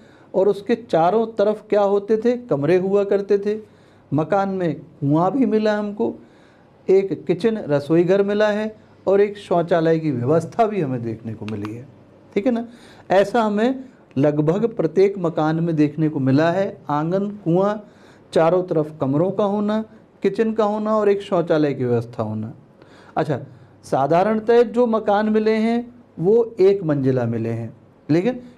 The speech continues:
कहीं कहीं पर हमें दो मंजिले वाले मकान भी मिले हैं और उनकी छत जो है वह लकड़ी की हुआ करती थी। अ, उनमें सरकंडों का प्रयोग, गीली लकड़ी का,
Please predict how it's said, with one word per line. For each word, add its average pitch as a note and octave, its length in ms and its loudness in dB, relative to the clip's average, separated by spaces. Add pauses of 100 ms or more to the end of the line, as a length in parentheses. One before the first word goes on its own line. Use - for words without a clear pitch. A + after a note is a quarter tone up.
(120)
कहीं F3 220 2
कहीं G#3 240 0
पर G3+ 140 2
हमें G3+ 300 2 (480)
दो D#3+ 220 4
मंजिले G3+ 360 0
वाले G3 280 2
मकान F3+ 360 -2
भी G3 120 0
मिले F#3+ 220 0
हैं G3+ 240 -4 (320)
और F3+ 360 2 (380)
उनकी F#3 300 0
छत A3+ 380 -2
जो E3 200 4
है G#3 300 0 (260)
वह C#3+ 120 2
लकड़ी C3 400 -2
की A3+ 120 0
हुआ G#3+ 260 4
करती G#3+ 320 -2
थी। A3 200 0
अ, - 580 -8 (360)
उनमें D#3 360 2
सरकंडों F#3+ 560 0
का G3 120 0
प्रयोग, F#3 420 2
गीली E3+ 260 2
लकड़ी F#3+ 340 0
का, F#3+ 160 2